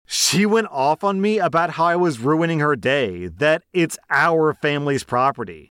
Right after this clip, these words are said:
how she already sent out the invitations and couldn't go back now.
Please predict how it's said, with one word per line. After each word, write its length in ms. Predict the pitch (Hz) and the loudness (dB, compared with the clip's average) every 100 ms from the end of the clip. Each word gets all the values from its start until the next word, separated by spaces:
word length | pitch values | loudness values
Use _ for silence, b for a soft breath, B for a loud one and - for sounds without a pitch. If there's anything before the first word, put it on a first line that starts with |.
| _ - | _ -4
how 320 | 156 160 156 | 0 2 0
she 280 | - 165 180 | -2 -2 -2
already 500 | 131 135 151 165 156 | 0 0 0 0 -2
sent 280 | 147 147 | -2 -2
out 160 | 147 147 | 0 -2
the 160 | 143 143 | -4 -6
invitations 800 | 135 135 131 131 135 165 165 190 | -4 -4 -2 -2 -4 -4 -4 -4
and 360 | 196 208 214 | -4 -4 -4
couldn't 360 | - 247 196 165 | -4 -2 -2 -2
go 220 | 170 151 | 0 0
back 340 | 139 139 131 123 | 0 -2 -2 -4
now. 520 | 117 135 110 73 | -2 -2 -4 -10